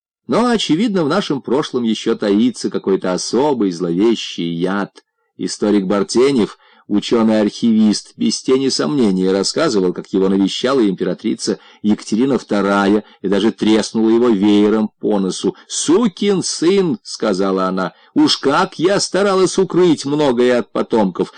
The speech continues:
а ты все-таки узнал обо мне все». Ясно, что накануне Бартенев испытал страшную перенагрузку исторической информации. Наверное, и со мною случилось нечто подобное.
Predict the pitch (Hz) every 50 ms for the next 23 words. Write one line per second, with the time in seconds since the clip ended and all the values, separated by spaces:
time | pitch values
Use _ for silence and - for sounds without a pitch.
0 | - - - 113 113 131 - - - - - 117 151 190 180 - _ - - 175
1 | 170 165 139 110 117 131 131 120 117 - - 110 101 95 98 95 95 92 92 92
2 | 90 85 80 - - - - - 85 82 76 73 - _ _ _ _ _ _ _
3 | _ _ _ _ _ _ _ _ _ _ _ _ _ _ - 80 85 92 95 92
4 | - - - 104 95 - _ _ _ _ _ _ _ _ _ _ _ _ _ _
5 | _ - - - - - - 107 107 104 98 - 110 123 160 170 185 98 85 92
6 | 95 - - - 156 170 151 107 90 - 98 - - - 101 - 120 127 123 -
7 | - - 127 165 196 175 - - 165 160 160 147 - - 151 165 160 156 156 156
8 | 139 131 131 143 139 110 - - - - - 92 78 - - _ _ _ _ _
9 | _ _ 117 117 - - - 110 113 113 98 - - - - 107 92 85 - -
10 | 85 104 147 185 180 - - - - - 160 - - _ _ _ _ _ _ _
11 | _ _ _ _ _ _ _ _ _ _ - 87 90 107 110 110 110 107 110 113
12 | 107 - - 113 110 107 104 104 104 101 101 98 90 - - 95 87 - - 92
13 | 90 85 82 - - 87 95 127 143 - - - 87 - - - - 82 78 87
14 | 85 82 78 85 82 80 82 85